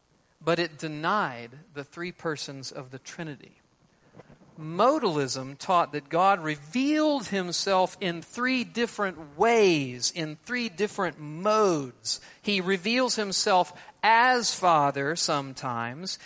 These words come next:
he reveals himself as Son sometimes, and he reveals himself as Spirit sometimes. So God is not three persons according to modalism. He just appears as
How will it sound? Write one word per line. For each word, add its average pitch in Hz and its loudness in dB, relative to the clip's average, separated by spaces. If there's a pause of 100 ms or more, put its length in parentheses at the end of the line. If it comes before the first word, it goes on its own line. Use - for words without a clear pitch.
he 247 0
reveals 220 0
himself 196 -2 (120)
as 226 4
Son 151 -4
sometimes, 135 -4 (200)
and 370 -2
he 302 -2
reveals 247 -2
himself 214 -2 (140)
as 220 4 (120)
Spirit 240 -2
sometimes. 220 0 (160)
So 240 4 (180)
God 254 6
is 220 0
not 247 4 (180)
three 277 0
persons 240 0
according 202 0
to 202 -6
modalism. 190 0 (180)
He 269 2
just - 0
appears 254 4
as 170 2